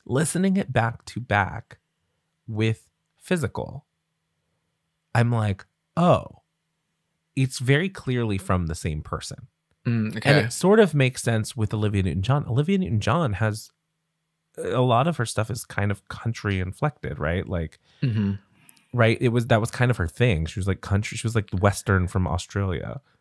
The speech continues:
Speaker 2: <laughs>
Speaker 1: Like, <laughs> you know what I mean? Like, she was kind of pop country from Australia.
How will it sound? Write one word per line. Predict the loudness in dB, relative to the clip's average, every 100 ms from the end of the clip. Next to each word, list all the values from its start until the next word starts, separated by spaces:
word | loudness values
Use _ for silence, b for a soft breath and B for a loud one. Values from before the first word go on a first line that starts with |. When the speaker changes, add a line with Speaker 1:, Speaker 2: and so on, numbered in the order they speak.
| -4
Speaker 2:
<laughs> | B B B B B B B B _ _ _ 0
Speaker 1:
Like, | 4 6
<laughs> | 6 6
you | 6 8
know |
what | 8
I | 8
mean? | 6 6 6
Like, | 6 4 4 -2
she | -2 0
was | 0
kind | 0 0
of | 0
pop | 2 0 2
country | 0 0 2 0
from | 4 4
Australia. | 4 0 -6 -2